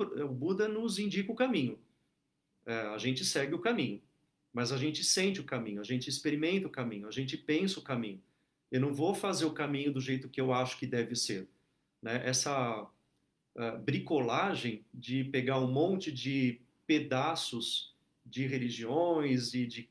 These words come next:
pensamentos e, de repente, fazer uma massa, é, de biscoito e, né, e tentar assar, né? Vamos, a gente tem que seguir o, o caminho como foi proferido, senão não tem validade nenhuma,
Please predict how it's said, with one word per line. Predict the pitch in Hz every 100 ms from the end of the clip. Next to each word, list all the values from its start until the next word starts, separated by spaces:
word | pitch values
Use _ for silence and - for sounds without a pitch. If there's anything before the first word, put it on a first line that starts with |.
| _
pensamentos | 135 127 - 110 123 170 180 139 131
e, |
de | 135
repente, | 139 139 147 151 -
fazer | 147 131 139
uma | 143 143 127
massa, | 120 131 147 - - 120 113 - _ _ _ -
é, | 123 120 120 117 113 113 110 107 107
de | 110 123
biscoito | 131 - - 127 165 185 170
e, | 165 151 131
né, | 131 143 139
e | 123
tentar | 127 139 131 131 135
assar, | - 101 - _ _
né? | 113 139 143 - _ _ - 87 101 -
Vamos, | 127 170 190 - - -
a | 135
gente | 127 143 143
tem | 147
que | 143
seguir | - 131 139
o, | 175 170
o | - 147
caminho | 180 165 139 151
como | 214 214
foi | 226 190
proferido, | 196 254 277 - -
senão | 151 143
não | 139
tem | 175 208
validade | 214 233 202 190
nenhuma, | 226 285 151 123